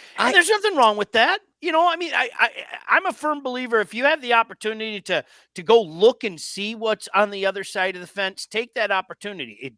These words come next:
Speaker 1: didn't work out. Um, you know, now look, um,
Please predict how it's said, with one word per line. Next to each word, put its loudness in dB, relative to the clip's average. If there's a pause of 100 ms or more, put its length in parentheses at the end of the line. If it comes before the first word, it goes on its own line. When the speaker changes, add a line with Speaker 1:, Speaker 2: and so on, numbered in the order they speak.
Speaker 1:
didn't -10
work -4
out. 2 (520)
Um, 4
you -2
know, 2
now 6
look, 2 (240)
um, 2